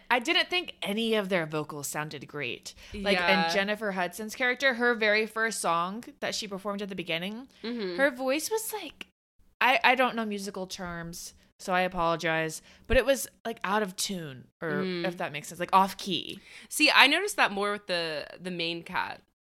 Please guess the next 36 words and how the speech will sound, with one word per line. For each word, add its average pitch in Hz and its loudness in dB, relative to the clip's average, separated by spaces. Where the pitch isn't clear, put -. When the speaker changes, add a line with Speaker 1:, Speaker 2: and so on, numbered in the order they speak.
Speaker 2:
like, 160 -6
the 165 -4
protagonist, 165 -4
all 156 4
white 151 -4
cat. 170 2
Uh, 151 2
Speaker 1:
Yeah, 247 2
it's 294 -4
like 330 -2
they 311 -6
spent 277 -8
so 269 -6
much 269 -8
money 233 -4
on 220 -6
C - -8
G 208 -2
I 208 4
that 202 -4
they 202 -6
didn't 175 -4
edit 180 0
the 170 -4
vocals 151 -4
at 285 -2
all, 262 -6
you 220 -4
know? 226 0
Speaker 2:
Yeah, 180 10
yeah. 175 4
And 285 8
Jennifer 294 2
Hudson, 202 2
like, 170 0
I 190 6